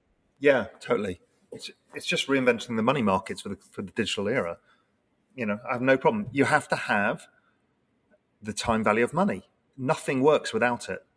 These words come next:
Literally, it's as old as money itself. And that is what is happening in DeFi.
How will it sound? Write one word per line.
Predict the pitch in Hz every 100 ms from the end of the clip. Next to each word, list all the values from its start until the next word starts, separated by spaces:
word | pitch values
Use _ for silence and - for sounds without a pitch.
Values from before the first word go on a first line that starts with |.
| _ _ _ _ _ -
Literally, | 139 - 120 110 -
it's | 127 - _ 127
as | 101 123
old | 139 123
as | 117
money | 117 113 107
itself. | 107 - 113 90 - - _ _ _ _ _ _ _ _ -
And | 110 98
that | 135 156 -
is | 117 101
what | 120 -
is | 104 -
happening | - 113 117 98 98
in | 107 101
DeFi. | 107 101 98 87 85